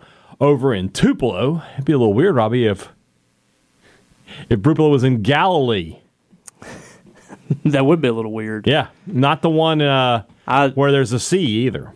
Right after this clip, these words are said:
Speaker 2: you know, I, I could see, I could see Shane Reed walking on water.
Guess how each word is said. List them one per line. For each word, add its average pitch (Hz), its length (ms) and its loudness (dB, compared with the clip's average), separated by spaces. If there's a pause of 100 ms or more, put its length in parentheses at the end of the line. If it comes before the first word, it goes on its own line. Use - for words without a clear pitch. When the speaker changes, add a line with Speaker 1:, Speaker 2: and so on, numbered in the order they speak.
(160)
Speaker 2:
you 139 100 -2
know, 135 380 0
I, 139 280 0
I 151 40 0
could 143 200 -4
see, 151 520 2 (800)
I 143 60 -6
could 139 140 -10
see 151 160 4
Shane 139 340 -2
Reed 135 260 -4
walking 123 420 -4
on 110 140 -4
water. 135 320 0